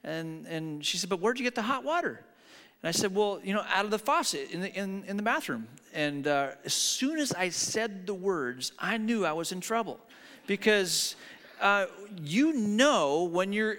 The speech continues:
there, uh, in the Middle East and other places around the world that you should never drink the water out of the tap. And I had not had one cup of coffee. I had two cups of coffee that was taking water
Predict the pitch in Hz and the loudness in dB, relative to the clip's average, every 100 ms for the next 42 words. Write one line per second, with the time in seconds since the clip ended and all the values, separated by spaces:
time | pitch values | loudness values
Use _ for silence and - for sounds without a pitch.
0 | 160 151 208 226 196 190 170 165 165 190 | -8 2 4 6 4 2 2 0 2 2
1 | 185 190 175 185 185 - 180 175 190 165 | 2 2 4 2 2 0 0 0 0 2
2 | 170 156 160 151 143 139 156 151 156 185 | 0 0 -2 -2 -2 2 2 2 -2 0
3 | 226 202 214 269 285 165 196 226 285 233 | 0 2 0 2 0 0 -2 -2 -4 -2
4 | 240 254 185 190 104 113 143 180 - 247 | 0 2 2 2 0 -2 -2 -4 0 2
5 | 226 - - - - - - - - 170 | 2 -2 -14 -20 -20 -20 -18 -18 -2 2
6 | 214 285 247 226 208 175 156 139 170 277 | 4 4 4 2 2 2 0 0 2 2
7 | 330 202 - - 156 135 - 139 139 190 | 2 -4 -8 0 2 2 0 0 2 0
8 | 180 220 233 190 - 294 320 240 - 180 | 2 2 0 -4 2 2 4 0 0 -4
9 | 151 143 147 185 190 180 175 226 233 208 | 0 0 2 2 2 0 0 2 0 -2
10 | 190 220 277 277 202 | 0 2 4 4 2